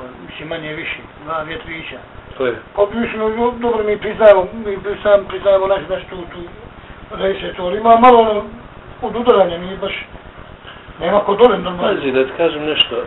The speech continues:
Speaker 2: tamo su stvari potpuno drugačije. Ovdje je država uz islamsku zajednicu. Razumiješ? Međutim, tamo, tamo je rodio se taj problem što je sam režim postavio ove iz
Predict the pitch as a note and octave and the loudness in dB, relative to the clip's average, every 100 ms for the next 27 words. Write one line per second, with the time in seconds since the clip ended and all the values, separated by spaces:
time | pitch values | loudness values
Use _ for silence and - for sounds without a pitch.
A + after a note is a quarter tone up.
0 | - - D#3+ D3+ - - C#3+ C#3 C3+ C3 | -6 -2 -2 -2 -8 -8 0 2 2 0
1 | - - - C3 - A#2+ G#2+ G#2 - - | -6 -10 -6 -6 -6 -8 -8 -12 -12 -10
2 | - - - C3 C#3 C#3 A#2+ A2+ B2+ C#3+ | -10 -12 -4 0 2 2 -2 -4 -4 -2
3 | C3+ B2+ A#2+ - - - D3 D3 - - | -2 -4 -6 -14 -12 -6 -6 -6 -12 -16
4 | - - - - - G2 F#2 - - - | -12 -10 -10 -14 -14 -14 -14 -16 -18 -18
5 | - - - - B2+ - - - - - | -18 -18 -18 -16 -16 -14 -16 -16 -16 -16
6 | - - - - A2+ B2+ B2 A2+ - - | -16 -16 -14 -12 -8 -6 -6 -6 -10 -12
7 | - - - - - - - - - - | -14 -14 -14 -14 -14 -14 -16 -14 -14 -10
8 | A#2+ D3+ D#3+ C#3 - D3 D3 C#3 - C3+ | -8 -6 -6 -4 0 0 0 -2 -4 -4
9 | C#3 B2 C3 B2 B2 A#2+ B2+ C#3+ C3 - | -2 -4 -6 -6 -6 -6 -4 -4 -4 -4
10 | B2 A#2 - A#2 A#2+ C3 C3+ B2+ - - | -2 -2 -2 -8 -4 -4 -4 -8 -14 -16
11 | - - - - - - A#2 A2 - - | -16 -16 -16 -10 -8 -6 -6 -6 -10 -14
12 | - - - - - A#2+ A2 - C#3 C3+ | -16 -16 -16 -16 -16 -14 -12 -4 0 0
13 | A2+ A2+ D3+ - D3 B2 - C#3 - B2+ | 0 -2 0 -2 -4 -6 -4 -4 -4 -4
14 | A#2 A#2 A#2 G#2+ | -2 -2 -4 -8